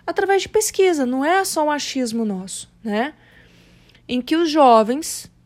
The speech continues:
o-, onde você tem ali as pessoas mais de esquerda, os liberals, tem, assim, de forma grotesca, mais incidência de problemas de saúde mental,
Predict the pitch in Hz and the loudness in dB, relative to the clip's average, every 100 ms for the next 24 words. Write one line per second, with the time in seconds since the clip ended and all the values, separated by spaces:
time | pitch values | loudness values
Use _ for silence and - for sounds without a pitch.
0 | _ - - 226 - 247 247 240 240 247 | _ -8 -4 -2 0 0 0 -4 -2 -4
1 | 240 233 226 214 220 214 - 220 - 214 | -2 0 0 0 0 -2 -4 -6 -2 0
2 | 208 202 - - - 214 208 196 - - | 0 -2 -6 -12 -8 -6 -4 -6 -8 -6
3 | 262 269 202 190 233 294 233 196 190 - | -2 -2 -4 -8 -6 -4 -2 -4 -6 -12
4 | - _ _ _ _ _ - _ - 269 | -14 _ _ _ _ _ -20 _ -2 0
5 | 302 - 349 311 226 202 - _ _ - | 0 -4 -4 -4 -6 -8 -14 _ _ -18
6 | 220 254 - 285 302 277 233 285 370 381 | -8 -6 0 2 2 -2 0 4 2 0
7 | - 294 294 - - 381 453 494 _ _ | 2 4 4 2 -4 0 0 -2 _ _
8 | _ - _ _ _ - 320 330 320 - | _ -20 _ _ _ 0 2 2 -2 -4
9 | 254 247 247 240 202 214 214 190 175 _ | -2 -2 -2 -6 -6 -4 -2 -4 -10 _
10 | _ _ - 214 196 214 214 226 254 277 | _ _ -8 -4 0 0 0 -4 -4 -2
11 | 240 233 247 302 330 349 220 202 | 0 -2 -4 -8 -2 2 2 0